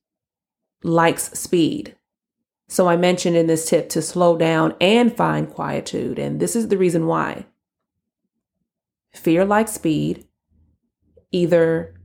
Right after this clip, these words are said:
your mind is racing, your heart is racing, or you are racing, like,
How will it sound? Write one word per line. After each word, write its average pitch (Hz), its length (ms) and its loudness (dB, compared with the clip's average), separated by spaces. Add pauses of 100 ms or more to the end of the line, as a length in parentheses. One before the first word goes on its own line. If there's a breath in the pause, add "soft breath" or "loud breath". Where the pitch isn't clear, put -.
(960)
your 170 180 0
mind 160 460 0
is 208 160 -2
racing, 220 600 0 (760)
your 160 200 0
heart 170 400 0
is 185 160 0
racing, 202 680 -2 (1000)
or 175 400 0 (280)
you 175 360 2
are 160 140 0
racing, - 460 -4
like, 160 460 -4